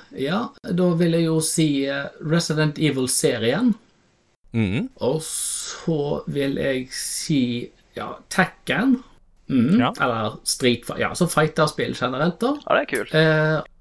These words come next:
Speaker 2: Ja.
Speaker 1: mhm. Og så vil jeg si ja, la oss si Streets of Rage, da, for å ta en sånn beat 'em up, eh, ja.
Speaker 2: Ja, en veldig god, eh,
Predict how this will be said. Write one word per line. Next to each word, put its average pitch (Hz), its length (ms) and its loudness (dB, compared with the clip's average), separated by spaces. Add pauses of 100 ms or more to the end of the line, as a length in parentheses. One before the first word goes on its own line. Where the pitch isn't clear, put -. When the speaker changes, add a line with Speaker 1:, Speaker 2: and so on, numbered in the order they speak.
Speaker 2:
Ja. 175 100 0
Speaker 1:
mhm. 156 340 6 (880)
Og 185 200 6
så - 1120 0
vil 170 240 4
jeg 170 180 4
si 156 680 0 (300)
ja, - 280 -8 (440)
la 165 200 0
oss 170 100 0
si 202 260 6
Streets 170 560 2
of 151 240 2
Rage, 147 380 2
da, 113 100 -6
for 120 200 0
å 120 60 -4
ta 139 160 0
en 123 60 -2
sånn 113 300 2
beat 127 260 0
'em 120 140 2
up, - 280 -6
eh, 101 640 -6 (440)
ja. 127 200 -2 (520)
Speaker 2:
Ja, 104 240 -4 (500)
en 95 180 -6
veldig 98 480 -2
god, 101 240 0
eh, 98 180 0